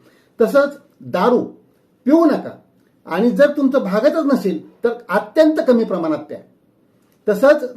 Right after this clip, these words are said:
झोप पुरेशा प्रमाणात, तुमच्या वयानुसार तुम्हाला गरज आहे त्याप्रमाणे पुरेशी झोप घ्या. तसंच रेग्युलर चेकअप करा. काही मोठा आजार एकदम किंवा मोठी दुर्घटना घडण्याच्या अगोदर किंवा मोठी बिमारी उघड पडण्याच्या आधी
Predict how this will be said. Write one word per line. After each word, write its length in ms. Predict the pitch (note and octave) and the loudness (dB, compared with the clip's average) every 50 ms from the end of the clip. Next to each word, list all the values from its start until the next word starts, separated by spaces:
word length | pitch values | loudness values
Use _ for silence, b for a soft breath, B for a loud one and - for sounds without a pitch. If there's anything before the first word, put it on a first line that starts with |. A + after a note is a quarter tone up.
| D#3+ C3 A#2 | -14 -4 0
झोप 320 | F3+ B3+ D4 A#3 G3 - - _ _ _ _ _ _ _ _ _ _ _ _ _ _ _ _ _ _ _ _ _ | 2 4 4 2 2 -4 -14 _ _ _ _ _ _ _ _ _ _ _ _ _ _ _ _ _ _ _ _ _
पुरेशा 440 | A3+ B3+ D4 D#4+ D#4+ - D4+ D4 C#4 | 0 4 4 4 4 4 2 0 0
प्रमाणात, 400 | C#4 A#3+ G#3 G3 F#3+ F3 E3 D#3 | 0 -4 -6 -4 -4 -6 -6 -6
तुमच्या 320 | - A3 A3 A#3 C#4 C#4 | -4 -4 -4 -2 0 0
वयानुसार 640 | C4 A#3 A#3 C4 D4 D#4 D4 B3+ A3+ F#3 - G#3 G3+ G#3 G#3+ | 2 4 4 4 4 4 4 0 -2 -2 -2 -4 -4 -2 -4
तुम्हाला 240 | G#3 G#3+ A3 A#3 | -4 -2 -2 -2
गरज 300 | G#3+ F#3 B3 D4 D#4 C4 | 0 2 2 2 2 2
आहे 180 | C4+ A#3 A#3 - | 0 -2 -2 -2
त्याप्रमाणे 420 | A#3+ A3 G#3+ G#3+ G#3 G3+ G3+ F#3+ F#3+ | -2 -4 -2 -4 -4 -4 -4 -4 -4
पुरेशी 320 | A#3 B3 D#4 - - A#3 | 0 0 0 0 0 -4
झोप 240 | G3 F#3 F#3 F#3 D#3+ | -4 -2 -2 -2 -2
घ्या. 200 | C#3+ F3+ G#3+ A#3+ - b b b b b b b - | -2 -4 -4 -4 -6 b b b b b b b 0
तसंच 340 | A3 G3 - C#4+ C#4+ C#4+ A#3+ | 0 2 4 2 2 2 2
रेग्युलर 540 | F#3+ G3+ A3+ A3 G#3 G#3 C4+ D4+ D#4 D#4 - | 2 2 2 2 2 2 2 4 4 4 4
चेकअप 360 | - A#3+ G#3 - F#3 F3 - | 2 0 -2 -2 -4 -8 -8
करा. 160 | - A#2+ A2 - - _ _ _ _ _ _ _ _ _ _ _ _ - | -12 -14 -14 -16 -20 _ _ _ _ _ _ _ _ _ _ _ _ -2
काही 300 | F3+ F#3+ A3 B3+ D4 C#4 | 0 2 2 4 2 2
मोठा 360 | A3 F#3+ A3+ B3 - - C4 | 2 4 2 2 2 0 -2
आजार 320 | C4+ C4+ B3+ - C4 B3+ | -2 -2 0 0 2 2
एकदम 280 | B3 A#3+ - B3 A#3+ A3+ | 2 2 2 0 -2 0
किंवा 200 | - B3 A3+ G#3 | -2 -2 -2 -2
मोठी 260 | F#3+ G3 A#3+ A#3+ C4 | 0 0 0 0 0
दुर्घटना 480 | C#4+ A3 C4 A3 A3 A3+ - A#3 A3 G#3 | -2 -2 0 0 0 0 0 -2 -4 -4
घडण्याच्या 420 | F#3+ G3 G3+ G#3 G3 G3 G#3 G3 | -2 -2 -2 -2 -2 -2 -2 -2
अगोदर 260 | F3+ F3+ F3 D#3 E3 | -4 -4 -4 -4 -4
किंवा 360 | D#3+ - - - _ - G3+ | -4 -4 -10 -16 _ -2 0
मोठी 300 | F#3+ F#3 G#3+ A#3+ A#3+ D4 | 4 4 4 4 4 2
बिमारी 340 | D4+ C#4+ C4 B3 B3 A3+ A#3 | 0 2 0 0 0 0 0
उघड 220 | A3 G3 G3+ G#3 - | 0 2 0 0 0
पडण्याच्या 440 | G#3 G3+ G3 G3 F#3+ F#3 G3+ F#3+ | 0 -2 -2 -4 -4 -2 -2 -4
आधी 160 | F3 E3 F3 | -4 -4 -6